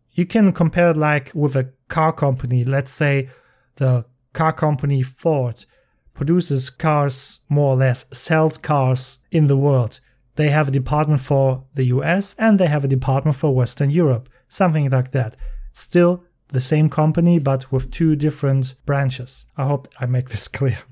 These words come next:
for you. We can see for ourselves with Constantine how well that worked out.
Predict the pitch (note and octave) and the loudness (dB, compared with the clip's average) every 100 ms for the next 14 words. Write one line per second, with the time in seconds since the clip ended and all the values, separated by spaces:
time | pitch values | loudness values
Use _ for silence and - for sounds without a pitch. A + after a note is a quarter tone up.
0 | _ - C3+ A#2+ A2 - _ _ _ _ | _ -8 -6 -6 -8 -12 _ _ _ _
1 | - A3 C4+ C4+ - A#3 - F3 D3 - | -4 -2 0 0 0 -2 -2 -2 -2 -2
2 | F3+ D#3+ C#3 B2+ C3 - D#3+ F#3+ - C3+ | 0 0 0 0 -2 -2 0 2 0 -2
3 | C3 B2 A#2+ - F3+ F3 D3+ D#3+ C#3 B2+ | 0 0 0 0 2 2 2 0 0 -4
4 | C3 C#3 B2+ C3+ D3 A#2 - | -2 -2 -2 -4 -4 -6 -12